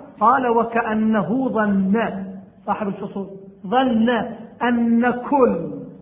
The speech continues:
كل، كل ما أدركه العاقل من المصالح والمفاسد،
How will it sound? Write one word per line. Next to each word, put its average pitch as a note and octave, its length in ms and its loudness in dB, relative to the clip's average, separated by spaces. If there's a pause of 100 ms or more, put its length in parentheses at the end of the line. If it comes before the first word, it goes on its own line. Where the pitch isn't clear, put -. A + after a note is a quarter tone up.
(480)
كل، A#3+ 320 0 (100)
كل A3 220 0 (420)
ما G#3 360 0
أدركه G3+ 580 0
العاقل D#4+ 680 2 (400)
من G#3 200 0
المصالح G3+ 760 0
والمفاسد، G3+ 880 0